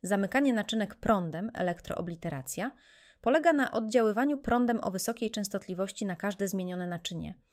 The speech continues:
co prowadzi do jego zamknięcia. Lekarz dotyka poszerzonego naczynka specjalną elektrodą,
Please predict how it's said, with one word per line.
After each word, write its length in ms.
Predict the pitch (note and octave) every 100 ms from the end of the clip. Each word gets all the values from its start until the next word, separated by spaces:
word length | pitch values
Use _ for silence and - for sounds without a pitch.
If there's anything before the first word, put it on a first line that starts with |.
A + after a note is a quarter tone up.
| _ _
co 120 | - -
prowadzi 400 | F#3 F#3+ A#3+ G#3
do 80 |
jego 180 | G3 F#3+
zamknięcia. 680 | F#3 F3 - F3 D#3+ - D#3+ - _ _ _ _
Lekarz 320 | F#3 G3+ G#3+ F3+
dotyka 340 | F#3 G3+ F#3+
poszerzonego 600 | - F3+ F3+ F#3+ A3 G#3
naczynka 440 | F#3+ - A#3 A3
specjalną 560 | G3 - F3+ F#3+ F#3 -
elektrodą, 720 | F3 E3+ - - D#3+ F#3+ C#4+